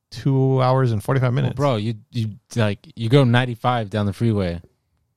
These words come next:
Speaker 1: And?
Speaker 2: Acting like, "Oh, I'm sorry, officer.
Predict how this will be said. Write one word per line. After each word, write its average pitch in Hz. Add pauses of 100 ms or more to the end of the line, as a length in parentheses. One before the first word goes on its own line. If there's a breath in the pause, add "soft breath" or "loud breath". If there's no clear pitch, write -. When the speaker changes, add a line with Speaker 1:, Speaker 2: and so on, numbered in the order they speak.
(540)
Speaker 1:
And? 143 (880)
Speaker 2:
Acting 95
like, 90
"Oh, 139
I'm 147
sorry, 95
officer. 139